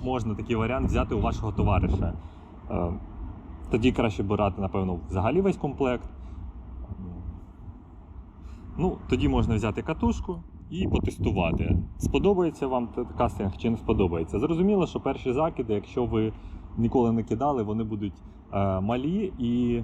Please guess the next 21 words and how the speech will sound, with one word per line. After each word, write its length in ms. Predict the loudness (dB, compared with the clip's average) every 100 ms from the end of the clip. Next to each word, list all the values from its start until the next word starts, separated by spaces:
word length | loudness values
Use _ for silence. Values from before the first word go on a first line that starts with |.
| -4
прям 220 | -2 -2
перша 340 | 0 -2 -2 -2
рибалка 540 | 0 0 0 0 -2
вам 200 | -2 -2
може 300 | 0 -2 -2
здатися 540 | -2 0 0 0 -4 -4
на 80 |
початку, 540 | -2 -2 -2 -2 -2 -6
що, 400 | -6 -2 0 2
ну, 60 | 2
взагалі 360 | 2 2 2
не 120 | 2 0
цікаво. 460 | -4 -4 -4 -2
До 100 | -2
кінця 260 | -2 -2 -2
рибалки, 440 | -2 0 -2 -4
коли 180 | -2 0
ви 120 | 0
розкидаєтесь, 680 | -4 -2 0 2 0 -2 -4
вже 180 | -2 -4
цікавіше. 560 | -4 -2 -2 -2 -6